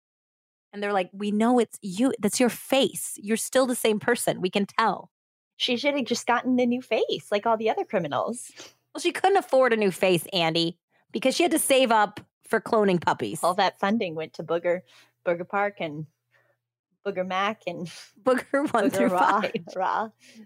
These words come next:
Speaker 1: So this obviously brought the whole case back into the public spotlight again. And at that point, because of this publicity around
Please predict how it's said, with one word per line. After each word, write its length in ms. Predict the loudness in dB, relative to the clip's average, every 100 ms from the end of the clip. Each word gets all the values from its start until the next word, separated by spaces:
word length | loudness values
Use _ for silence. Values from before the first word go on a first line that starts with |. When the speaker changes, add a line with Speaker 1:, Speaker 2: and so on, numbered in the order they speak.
| _ _ _ _
Speaker 1:
So 420 | 2 4 4 0 -6 _ _ _ _ _
this 400 | 6 6 4 0 2
obviously 420 | 2 4 2 0
brought 480 | 2 4 4 4 0 _ _ _ 0
the 160 | 0
whole 320 | 4 6 6
case 340 | 4 2 2 2
back 320 | 2 2 0
into 400 | 0 0 2 2
the 80 | 4
public 300 | 2 2 0
spotlight 460 | 2 4 4 4
again. 480 | 4 2 2 0 -2 -6 -20 -20 -20 -18 -2
And 140 | 2 2
at 160 | 4
that 260 | 4 4 2
point, 300 | 2 2 0
because 260 | 0 2
of 80 | 2
this 140 | 0 -2
publicity 480 | 0 0 2 2
around 320 | 4 2 0